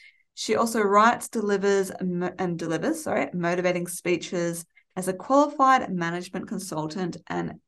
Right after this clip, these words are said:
P M B O K project manager, <laughs> among other things. She loves spending time with her family, her pug, Ricky Bobby, listening to E M D and country music, lifting weights, doing spin classes, and drinking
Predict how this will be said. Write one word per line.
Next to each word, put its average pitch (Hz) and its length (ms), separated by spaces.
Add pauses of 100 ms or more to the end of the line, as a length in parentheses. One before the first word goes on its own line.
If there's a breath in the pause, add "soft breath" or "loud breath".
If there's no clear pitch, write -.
P 262 160
M 220 320
B 233 140
O 220 200
K 359 580
project 247 320
manager, 247 340 (100)
<laughs> - 80
among 208 480
other 190 320
things. 262 480 (640 loud breath)
She - 220
loves 285 340
spending 302 260
time 311 160
with 269 80
her 240 80
family, 254 600
her 233 100
pug, 220 400
Ricky 277 540
Bobby, 254 580 (140)
listening 262 400
to - 140
E 240 100
M 226 120
D 214 220
and 208 100
country 196 320
music, 226 640
lifting 262 500
weights, 247 600
doing 208 200
spin 233 200
classes, 220 420 (120)
and 208 200
drinking 269 460